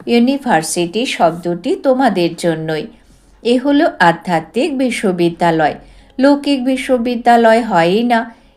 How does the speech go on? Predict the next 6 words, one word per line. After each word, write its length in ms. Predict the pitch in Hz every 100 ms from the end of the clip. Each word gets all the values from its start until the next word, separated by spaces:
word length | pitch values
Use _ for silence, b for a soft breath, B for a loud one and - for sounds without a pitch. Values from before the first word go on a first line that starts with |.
| -
এ 140 | 285
হলো 340 | 269 269 285 -
একমাত্র 800 | 175 165 - 170 - - 214 523 - B B
গডফাদারলি 1000 | 202 226 277 - 208 160 165 160 165 240
ইউনিভার্সিটি। 920 | 320 220 170 175 156 - 165 156 143 - b b b b
সব 320 | - 294 254